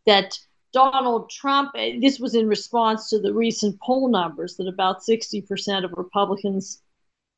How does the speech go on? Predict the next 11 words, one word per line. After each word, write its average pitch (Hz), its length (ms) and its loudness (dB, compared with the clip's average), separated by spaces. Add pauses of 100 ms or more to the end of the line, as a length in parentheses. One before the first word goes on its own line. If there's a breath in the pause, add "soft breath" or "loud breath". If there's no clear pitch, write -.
(100)
support 247 580 4
Trump 254 420 0 (280)
and 202 160 2
that 196 160 0
the 208 160 2
other 208 500 0 (160)
candidates 208 600 2
haven't 190 320 2
made 190 320 2
much 170 240 -2
headway. 175 580 0